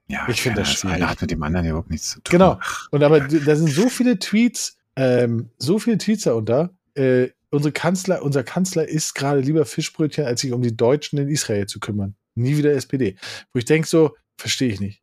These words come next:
Speaker 2: Also versteh ich wirklich nicht.
Speaker 1: Nee, nee. Also weil, ja, nochmal, was soll er machen? Soll er, äh,
Speaker 2: Ja,
Speaker 1: weiß ich
Speaker 2: hinfliegen,
Speaker 1: nicht. Soll, soll er
Speaker 2: rausholen.
Speaker 1: die Machete rausholen und, und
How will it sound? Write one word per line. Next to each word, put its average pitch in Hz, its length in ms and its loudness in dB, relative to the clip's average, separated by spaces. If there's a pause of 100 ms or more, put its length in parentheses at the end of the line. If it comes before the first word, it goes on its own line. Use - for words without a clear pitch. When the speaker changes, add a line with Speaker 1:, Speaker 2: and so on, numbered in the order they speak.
(120)
Speaker 2:
Also 131 140 0
versteh 147 300 -2
ich 131 200 -6
wirklich 170 380 -2
nicht. 101 240 -8 (140)
Speaker 1:
Nee, 82 460 -2 (240)
nee. 98 240 0 (240)
Also 87 220 0
weil, 87 300 4
ja, 95 300 0 (140)
nochmal, 92 380 2
was 95 140 2
soll 113 120 4
er 98 80 4
machen? 90 380 -4 (180)
Soll 92 120 4
er, 92 480 4
äh, 117 340 -8 (460)
Speaker 2:
Ja, 120 160 0
Speaker 1:
weiß - 140 4
ich - 20 0 (100)
Speaker 2:
hinfliegen, - 160 4
Speaker 1:
nicht. - 200 -8
Soll, 131 220 4
soll 107 160 4
er 107 60 6
Speaker 2:
rausholen. 104 80 4
Speaker 1:
die 98 80 2
Machete 117 460 2
rausholen 107 540 4
und, 98 280 2
und 98 360 2